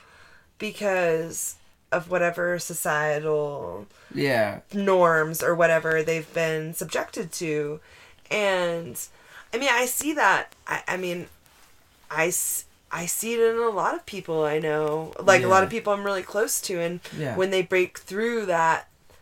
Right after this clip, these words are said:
Speaker 1: thing that they've been taught not to, I, like, my, like, heart sings or whatever.
Speaker 2: Yeah.
Speaker 1: And I think actually about, um, the minute I knew I really liked you and that I, like,
Speaker 2: Aw.
Speaker 1: wanted to be friends with you
Speaker 2: Yeah.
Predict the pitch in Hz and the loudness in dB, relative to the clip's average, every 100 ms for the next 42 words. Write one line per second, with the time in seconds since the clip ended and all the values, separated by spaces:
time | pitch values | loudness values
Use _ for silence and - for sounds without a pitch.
0 | _ - 226 208 185 175 165 180 170 160 | _ 6 6 6 0 -2 -2 0 -2 0
1 | 175 160 170 160 - 160 - - 180 160 | -4 -2 2 2 2 0 -2 -4 -4 -2
2 | 156 151 160 - - - - 165 156 151 | -2 -4 -10 -20 -20 -20 -6 -2 2 0
3 | 143 - - - - _ _ 170 165 151 | 0 -8 -20 -20 -20 _ _ -6 -2 0
4 | 143 - 143 123 - 135 110 80 87 90 | -2 -6 -12 -10 -8 -8 -10 -12 -10 -8
5 | 92 - 113 101 80 76 - - - - | -4 -2 -2 -2 -4 -8 -12 -20 -12 -2
6 | 196 220 240 226 202 - 190 165 156 156 | -2 -2 -4 -2 -2 -2 -2 -2 0 0
7 | 123 - - - 185 175 143 156 - - | 0 -4 -20 -6 -2 0 0 -4 -12 -20
8 | - - 196 202 226 247 - 196 196 196 | -8 0 4 4 4 4 2 2 2 4
9 | 175 160 165 170 170 160 160 - - 262 | 4 4 4 4 6 4 2 -2 -6 -4
10 | 277 302 294 - - - - 190 180 170 | -2 -2 -4 -12 -20 -14 -8 -2 2 4
11 | 190 185 180 170 151 160 208 269 233 233 | 6 8 6 6 4 8 10 10 8 6
12 | 240 190 180 170 190 185 170 170 196 233 | 6 10 10 6 0 2 2 2 -4 -6
13 | 269 269 285 302 - 120 117 | -4 -2 -2 -4 -4 -6 -6